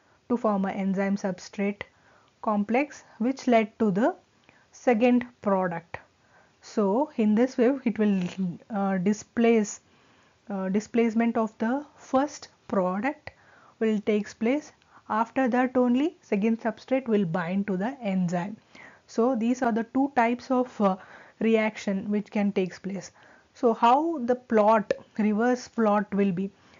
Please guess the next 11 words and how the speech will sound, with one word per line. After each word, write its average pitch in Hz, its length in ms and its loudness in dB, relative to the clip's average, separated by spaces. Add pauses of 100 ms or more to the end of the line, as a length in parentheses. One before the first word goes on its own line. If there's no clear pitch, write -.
(160)
uh, 196 220 -4
inverse, 220 540 0
um, 185 400 -2 (180)
plot 214 300 2
will 208 120 2
be 196 140 0
seen 202 320 0
in 190 180 -2
case 208 280 -4
of 214 180 -8
ternary, 214 560 0